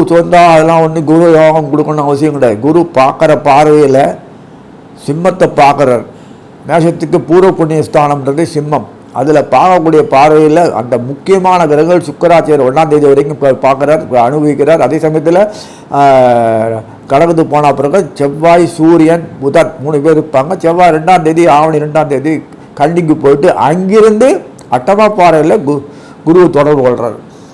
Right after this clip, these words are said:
ஆக மேஷத்துக்கு குரு தொடர்பு எல்லா இடத்துலையும் கிடைக்கிறது.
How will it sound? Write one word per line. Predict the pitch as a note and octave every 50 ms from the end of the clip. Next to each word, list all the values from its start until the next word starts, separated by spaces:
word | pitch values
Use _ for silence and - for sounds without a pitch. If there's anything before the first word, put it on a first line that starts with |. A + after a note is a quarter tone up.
| - - - - - - - - - -
ஆக | - - C#3+ F3+ F#3+ E3
மேஷத்துக்கு | A#2+ B2 C#3+ E3+ E3+ G3 G3+ - - F#3+ D#3 - - F3+ C#3+ A#2+ A#2+ C#3+ E3+ E3+ - - - - - - - - - - - - - - - - - - - - - - - - - - - - - - B2+
குரு | B2 D#3 F#3 G3 G3 E3+
தொடர்பு | - D#3 D#3+ F3 F3+ F3 D#3+ D3
எல்லா | B2 B2 C#3 D3+ F3
இடத்துலையும் | F3 E3+ E3+ E3 E3 E3+ E3
கிடைக்கிறது. | E3+ D3+ D#3 D#3 E3 C#3+ C3 A2 G2+